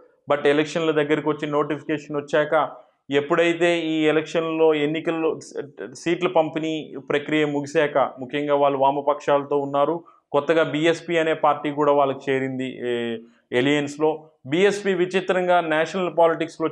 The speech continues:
చంద్రబాబు నాయుడు గారికి సపోర్ట్ చేస్తూ ఉంది, ఇక్కడేమో జనసేనతో అఫీషియల్ టైఅప్‌లో ఉంది. ఇక కాంగ్రెస్ ఎటూ పాలుపోలేని, ఆ, దిక్కుతోచని స్థితిలో కనిపిస్తూ ఉంది. ప్రత్యేక హోదా అంశాన్ని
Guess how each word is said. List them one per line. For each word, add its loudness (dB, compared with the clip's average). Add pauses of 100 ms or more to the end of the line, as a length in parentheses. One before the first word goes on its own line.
చంద్రబాబు 2
నాయుడు 2
గారికి 0
సపోర్ట్ -4
చేస్తూ -4
ఉంది, -6 (340)
ఇక్కడేమో 2 (260)
జనసేనతో 2 (600)
అఫీషియల్ 0
టైఅప్‌లో 2
ఉంది. -4 (260)
ఇక 0
కాంగ్రెస్ 2 (400)
ఎటూ 2 (460)
పాలుపోలేని, 0 (240)
ఆ, 2 (600)
దిక్కుతోచని -2
స్థితిలో -2
కనిపిస్తూ -4
ఉంది. -6 (280)
ప్రత్యేక 2
హోదా 4
అంశాన్ని 0